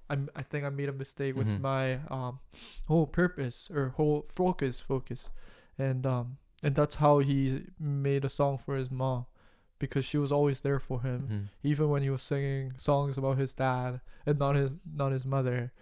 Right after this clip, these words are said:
Speaker 1: she was always there for him. And that's the whole, um, perspective change, I think, because if you think,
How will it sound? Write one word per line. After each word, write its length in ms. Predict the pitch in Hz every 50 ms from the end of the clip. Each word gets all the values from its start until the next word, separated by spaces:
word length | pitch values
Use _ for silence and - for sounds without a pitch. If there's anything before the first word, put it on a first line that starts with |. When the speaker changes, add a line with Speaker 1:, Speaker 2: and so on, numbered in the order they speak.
| -
Speaker 1:
she 140 | - - -
was 120 | 151 151 151
always 260 | 160 165 156 151 139 135
there 160 | 139 135 131
for 200 | - - 127 120
him. 180 | 120 117 117 120 - _ _ _ - - - - - - -
And 200 | - 156 156 151
that's 200 | 147 156 156 -
the 140 | - 202 185
whole, 420 | 160 185 185 175 165 165 160 156 -
um, 440 | - 151 139 131 131 127 123 123 127 - - - - - - - - - _ - - - -
perspective 600 | 165 160 151 - - 175 160 - - - 135 -
change, 400 | - - - 127 127 127 120 120
I 120 | 127 120 123 -
think, 320 | - 131 131 127 127 127 - - - - - - - - - -
because 520 | - 135 - - 160 156 156 147 135 - - - - - - - - _ -
if 160 | 156 - - 202
you 60 | 196
think, 400 | - - - - 165 175 185 -